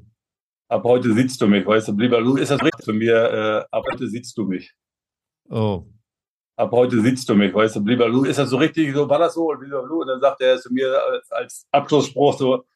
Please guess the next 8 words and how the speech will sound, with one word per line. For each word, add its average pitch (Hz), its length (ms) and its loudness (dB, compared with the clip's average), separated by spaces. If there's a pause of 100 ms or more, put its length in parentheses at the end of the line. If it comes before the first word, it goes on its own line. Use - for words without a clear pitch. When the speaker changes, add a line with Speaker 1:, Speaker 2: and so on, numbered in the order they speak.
Speaker 1:
„Ab 101 160 -6
heute 131 400 0
sitzt 123 460 -6 (200)
du 107 120 2
mich.“ 92 300 -4 (480)
<laughs> - 380 -4
„Ah, 127 120 0
Quatsch, 127 300 0